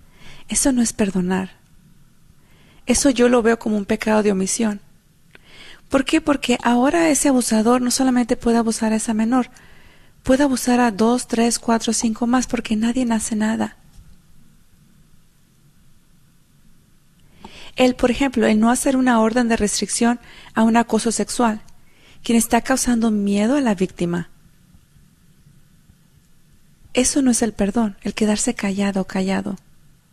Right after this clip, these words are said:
¿Y qué es el pecado de omisión? Es no hacer el bien cuando debemos de hacerlo. Porque el quedarse callado o callada, lo único que hace es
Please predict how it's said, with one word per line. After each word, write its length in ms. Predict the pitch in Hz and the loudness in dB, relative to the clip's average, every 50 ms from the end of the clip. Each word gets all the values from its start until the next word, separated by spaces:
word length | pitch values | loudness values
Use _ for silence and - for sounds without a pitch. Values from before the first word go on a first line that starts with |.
| _ _ _ _ _ _ _ _ - - - _ _ _ _ _ _ _ _ _ _ _ _ _ _ _ - _ _ - - - - - - - | _ _ _ _ _ _ _ _ -20 -20 -20 _ _ _ _ _ _ _ _ _ _ _ _ _ _ _ -20 _ _ -20 -20 -20 -20 -12 -4 0
¿Y 120 | 262 254 | 0 0
qué 120 | - 285 | 2 0
es 80 | 285 - | 0 0
el 100 | 330 302 | 0 0
pecado 380 | - 269 - - 226 226 233 233 | 0 -2 0 0 0 2 2 2
de 100 | 233 220 | 2 2
omisión? 400 | 208 208 - - 240 233 240 262 | 0 0 -2 0 0 0 2 2
Es 240 | 233 220 - - - | 0 0 0 -2 -2
no 180 | 220 220 233 | 0 2 2
hacer 280 | 233 247 - - 254 254 | 2 0 0 -2 0 0
el 100 | 247 233 | 0 0
bien 220 | 226 233 240 233 | 0 0 -2 -2
cuando 260 | - - 233 214 208 190 | 0 0 0 2 2 2
debemos 460 | 190 180 185 185 185 185 190 185 - | 2 2 2 2 0 0 -2 -2 -2
de 80 | 185 | -6
hacerlo. 520 | 180 - - - 208 190 - - 180 - - - - _ _ _ _ _ _ _ _ _ _ _ - - - - _ _ _ _ _ _ _ _ - - - - - - - - - - - - | -6 -6 -6 -6 -6 -6 -8 -10 -12 -12 -14 -18 -20 _ _ _ _ _ _ _ _ _ _ _ -20 -20 -20 -20 _ _ _ _ _ _ _ _ -20 -20 -20 -20 -20 -20 -20 -20 -20 -20 -6 -2
Porque 260 | - 262 254 - 262 | 0 0 0 0 -2
el 100 | 247 - | -2 -2
quedarse 480 | - - 240 220 247 262 - - 320 311 | -2 -2 0 0 0 0 0 -2 -4 -4
callado 560 | - 240 226 208 - 214 208 214 233 254 254 | -2 -2 -4 -2 0 0 0 0 0 0 -2
o 60 | 247 | -2
callada, 580 | - 214 202 190 196 208 214 214 233 254 - - - - _ _ _ _ _ _ _ - - - - - - - - - - - - - _ _ _ - - - _ _ _ - - - - - - - | -2 -4 -2 -2 0 0 0 0 0 -2 -4 -6 -14 -20 _ _ _ _ _ _ _ -20 -20 -20 -20 -20 -20 -20 -20 -20 -20 -20 -20 -20 _ _ _ -20 -20 -20 _ _ _ -20 -20 -18 -18 -20 -10 -2
lo 140 | - 233 247 | 0 2 2
único 260 | 254 277 294 - 269 | 4 2 0 -2 -4
que 140 | - - 226 | -2 0 0
hace 280 | 226 226 - - 247 233 | 0 0 0 0 0 0
es 180 | 220 - - | -2 -2 -6